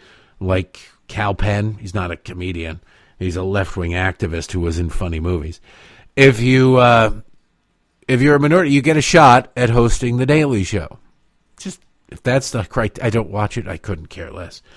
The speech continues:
I just find it interesting. Maybe there have been some, some evil white guys, maybe even a straight one or two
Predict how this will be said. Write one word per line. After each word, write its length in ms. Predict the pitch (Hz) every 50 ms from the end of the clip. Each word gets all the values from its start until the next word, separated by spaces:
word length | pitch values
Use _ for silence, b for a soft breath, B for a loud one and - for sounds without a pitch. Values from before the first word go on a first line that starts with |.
| b b b b b b
I 120 | - 104
just 160 | 98 95 -
find 200 | - 117 98 92
it 80 | 90 95
interesting. 460 | 107 110 98 87 71 - - 92 87
Maybe 260 | 98 107 113 104 104
there 220 | 90 92 90 82 78
have 160 | 90 76 73
been 160 | 87 82 76
some, 280 | - - 92 82 - - b b b b b b b
some 240 | b - 113 95 - -
evil 420 | 113 113 113 110 98 95 98 92 90
white 340 | 85 90 98 101 95 -
guys, 400 | - 104 90 82 78 78 - - - _
maybe 300 | 107 107 101 101 98 101
even 320 | 101 101 101 90 90 82
a 60 | 82 -
straight 420 | - - - 113 110 110 113 -
one 220 | 104 95 90 82
or 80 | 82 76
two 260 | - - 101 90 82